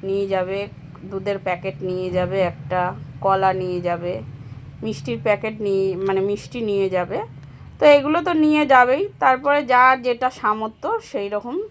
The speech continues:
তোমরা দেবে, এরকম কোনো বাধ্যতামূলক নেই যে তোমার, মানে, এটা দিতেই হবে মায়ের ওখানে পুজো দিতে গেলে। আর একটা প্রশ্ন আছে যে আশা মায়ের সঙ্গে কখন গেলে কথা বলতে পারবো।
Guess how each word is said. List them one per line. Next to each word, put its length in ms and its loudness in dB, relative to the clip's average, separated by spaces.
তোমরা 280 -4
দেবে, 400 -12
এরকম 340 -8
কোনো 240 -6
বাধ্যতামূলক 880 -2
নেই 240 -6
যে 640 -2
তোমার, 420 0
মানে, 260 0
এটা 180 2
দিতেই 400 0
হবে 300 -2
মায়ের 340 -2
ওখানে 260 -6
পুজো 240 -10
দিতে 280 -12
গেলে। 300 -4
আর 160 6
একটা 260 2
প্রশ্ন 380 -4
আছে 480 0
যে 160 -6
আশা 320 0
মায়ের 200 -2
সঙ্গে 420 -6
কখন 360 -4
গেলে 240 -6
কথা 260 -4
বলতে 280 -10
পারবো। 360 -14